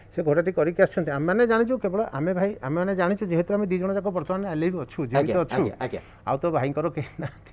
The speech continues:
Speaker 2: ହୁଁ,
Speaker 1: ନାଇଁ,
Speaker 2: ହୁଁ,
Speaker 1: ନାଇଁ,
Speaker 2: ହୁଁ।
Speaker 1: ସିଚୁଏସନରେ।
Speaker 2: ହୁଁ।
Speaker 1: ସେଥିପାଇଁ ଆମେମାନେ ଜାଣିଛୁ ସେଟା କୋଉ ଜାଗାରୁ ପର୍ଟିକୁଲାର ଖୋଲିଲେ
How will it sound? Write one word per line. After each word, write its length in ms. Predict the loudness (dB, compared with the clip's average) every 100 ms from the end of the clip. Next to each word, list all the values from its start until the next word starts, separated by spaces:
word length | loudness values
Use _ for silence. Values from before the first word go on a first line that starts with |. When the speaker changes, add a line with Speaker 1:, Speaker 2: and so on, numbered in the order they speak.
| -8
Speaker 2:
ହୁଁ, 60 | -6 -6 -6
Speaker 1:
ନାଇଁ, 120 | -4
Speaker 2:
ହୁଁ, 40 | -2
Speaker 1:
ନାଇଁ, 140 | -4 -8 -10
Speaker 2:
ହୁଁ। 80 | -10 -12 -20 -20 -18 -14
Speaker 1:
ସିଚୁଏସନରେ। 500 | -8 -2 -2 -2 -6 -8 -10
Speaker 2:
ହୁଁ। 120 | -10 -6
Speaker 1:
ସେଥିପାଇଁ 360 | -6 -2 -2 -2 -2
ଆମେମାନେ 400 | 0 0 2 2
ଜାଣିଛୁ 340 | 4 2 4 0
ସେଟା 220 | 2 0 2
କୋଉ 160 | 4 6
ଜାଗାରୁ 340 | 6 4 4 4 2 0
ପର୍ଟିକୁଲାର 460 | -4 -2 0 2 2
ଖୋଲିଲେ 500 | 2 2 4 4